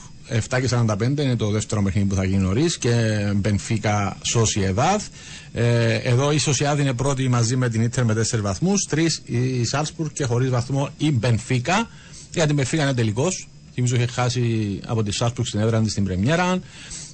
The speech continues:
Ε, ιτήθηκε και στο Μιλάνο. Οπότε αν θέλει να ελπίζει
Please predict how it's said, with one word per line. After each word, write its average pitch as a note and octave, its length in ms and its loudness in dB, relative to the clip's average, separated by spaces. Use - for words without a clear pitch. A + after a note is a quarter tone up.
Ε, A2 840 2
ιτήθηκε A2+ 600 2
και A#2+ 160 2
στο A2 480 2
Μιλάνο. F3+ 680 2
Οπότε D#3 200 0
αν C#3 100 0
θέλει D#3 200 -2
να C#3+ 80 0
ελπίζει D3 680 0